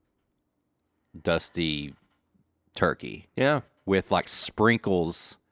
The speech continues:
Speaker 1: of those things that make the toasted stuff good. Sprinkles of, like, I get marshmallow on the finish.
Speaker 2: Yeah.
Speaker 1: Just a little bit. Um, there's a little bit of that graham cracker. There's more of that chocolate. Like, it's so, to, I get so much of that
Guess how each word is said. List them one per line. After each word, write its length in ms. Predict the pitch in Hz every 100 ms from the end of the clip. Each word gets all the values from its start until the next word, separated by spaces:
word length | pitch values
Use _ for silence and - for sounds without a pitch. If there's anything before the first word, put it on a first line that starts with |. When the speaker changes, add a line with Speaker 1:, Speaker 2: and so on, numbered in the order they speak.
| _ _ _ -
Speaker 1:
of 280 | 95 90
those 400 | 82 95 95 85
things 360 | - 101 95 85
that 140 | 98 -
make 320 | 92 90 - -
the 120 | 92
toasted 520 | - 104 98 - 85
stuff 280 | - 87 80
good. 300 | - 69 -
Sprinkles 720 | - - 120 123 123 117 101
of, 160 | 110 -
like, 180 | 95 95
I 100 | 101
get 240 | 123 107
marshmallow 500 | 95 98 98 101 90
on 140 | 85 80
the 40 |
finish. 460 | - 65 58 - - _ _ _ _
Speaker 2:
Yeah. 120 | 135
Speaker 1:
Just 160 | 117 -
a 60 |
little 220 | 147 131 82
bit. 200 | 82 - _ _ _ _ _ _ _ _
Um, 720 | 87 90 87 82 80 78 76 -
there's 320 | 71 90 92
a 40 |
little 220 | 95 101 101
bit 160 | 104
of 80 | 101
that 140 | 98 85
graham 240 | 98 95
cracker. 340 | - 82 82
There's 220 | 82 87 85
more 240 | 98 117
of 60 | 110
that 180 | 101
chocolate. 480 | - 95 90 - -
Like, 180 | 85 -
it's 160 | - -
so, 500 | - - 123 123 -
to, 220 | - 120
I 120 | 113
get 200 | 147 151 -
so 600 | - - 104 110 113 117
much 320 | 107 107 -
of 60 | 95
that 260 | 90 -